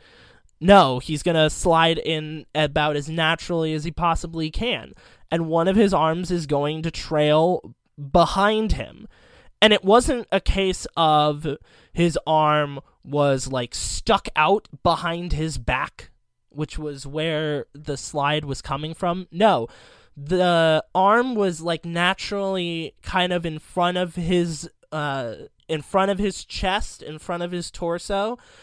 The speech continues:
and the ball just happened to pass under the player and then hit his hand. To me, that's not a handball. Neither is Tolisso. So in my mind, I think the goal from Louis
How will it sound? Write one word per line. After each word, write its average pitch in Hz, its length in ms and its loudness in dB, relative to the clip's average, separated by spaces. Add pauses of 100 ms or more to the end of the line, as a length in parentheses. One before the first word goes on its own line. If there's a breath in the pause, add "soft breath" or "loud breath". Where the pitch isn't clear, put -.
(120 soft breath)
and 185 120 -2
the 185 60 -2
ball 208 400 4
just 185 280 -4
happened 175 640 -4
to 147 840 -10 (100)
pass - 400 -4
under 180 460 -8
the 143 120 -18
player 165 520 -8
and 156 140 -12
then 151 120 -10
hit 170 320 -12
his 151 220 -8
hand. - 460 -10 (760)
To - 100 -4
me, 240 160 -2
that's 247 220 -2
not 202 240 2
a 160 60 0
handball. 151 840 -6 (460)
Neither 247 400 4
is 226 160 0
Tolisso. 175 580 -2
So 185 280 4
in 180 100 0
my 208 240 2
mind, 185 440 -2
I 165 100 0
think 170 200 -6
the 165 80 -4
goal 170 220 0
from 185 240 -6
Louis 165 540 -4